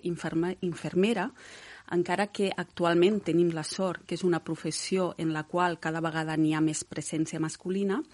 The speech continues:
és una professió molt femenina. O sigui, jo recordo que, bueno, soc infermera des de fa vint-i-cinc anys o més, des del noranta-dos, noranta-tres,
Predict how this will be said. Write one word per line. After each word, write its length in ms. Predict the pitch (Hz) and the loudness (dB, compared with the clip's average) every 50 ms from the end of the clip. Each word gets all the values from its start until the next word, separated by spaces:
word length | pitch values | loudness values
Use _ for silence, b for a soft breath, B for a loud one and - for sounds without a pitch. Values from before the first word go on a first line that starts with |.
| B B B B B B B | B B B B B B B
és 180 | B - 214 - | B 0 2 6
una 440 | 233 233 233 233 226 220 220 220 - - - - - - _ | 8 8 8 10 10 10 8 8 6 2 -4 -20 -20 -20 _
professió 720 | - 202 202 - - 202 185 - - - 208 214 240 247 - - | -2 -2 -2 0 0 0 0 0 -2 0 2 2 2 0 2 2
molt 260 | 202 208 220 233 254 | 4 6 6 6 4
femenina. 600 | 247 - 226 202 196 180 170 170 165 160 156 151 156 160 - | 2 0 0 2 2 4 4 4 4 2 0 -2 -4 -8 -10
O 120 | - - 180 | -12 -12 -10
sigui, 380 | - - - 180 170 170 165 - - | -8 -4 -2 -2 0 0 -2 -2 -2
jo 180 | - 190 185 180 | -2 -2 0 0
recordo 520 | 190 214 208 - 202 190 202 226 269 277 - - | -2 -2 0 0 0 0 2 2 2 0 0 -4
que, 380 | - - 170 165 160 151 151 | -8 -6 -4 -2 -2 -2 -4
bueno, 260 | 147 151 151 185 214 - | -4 -4 -6 -6 -8 -8
soc 180 | - 185 - | -8 -8 -6
infermera 460 | - 165 160 - 156 165 165 - 160 156 | -4 -4 -4 -4 -2 -2 0 0 0 0
des 140 | 160 156 - | -2 -2 -2
de 80 | 170 156 | -4 -6
fa 140 | - 175 160 | -4 -4 -2
vint-i-cinc 560 | 156 165 165 160 - 151 - - 175 160 151 | 0 0 0 0 -2 -4 -4 -2 -2 -2 -2
anys 280 | - 156 160 175 202 - - B B B B B B B B B B | -2 -2 -2 -2 -4 -6 -10 B B B B B B B B B B
o 120 | B - 180 175 | B 2 4 6
més, 300 | 180 175 220 349 - - - | 6 6 4 4 0 -4 -8
des 260 | - 180 180 170 - | -6 -4 -4 -4 -2
del 240 | 180 165 165 165 165 | 0 0 2 2 2
noranta-dos, 1200 | 170 175 175 170 165 165 160 165 165 160 160 - 160 156 156 156 156 151 151 151 170 208 233 - | 4 4 4 4 4 2 2 2 2 0 0 0 -2 0 0 0 0 0 0 0 -2 0 2 2
noranta-tres, 720 | 196 175 180 165 165 156 156 151 - - 175 247 311 - | 4 4 4 4 2 0 0 -4 -4 -4 -4 -4 -4 -6